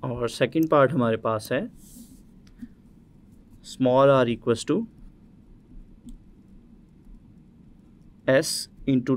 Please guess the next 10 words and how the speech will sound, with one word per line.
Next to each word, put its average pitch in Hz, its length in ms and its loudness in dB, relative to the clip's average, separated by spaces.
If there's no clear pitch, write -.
tangent 117 480 2
alpha 113 260 -2
by 120 180 2
two 147 120 0
into 131 280 0
tangent 123 420 2
beta 120 360 2
by 139 120 6
two 156 160 0
into 135 300 0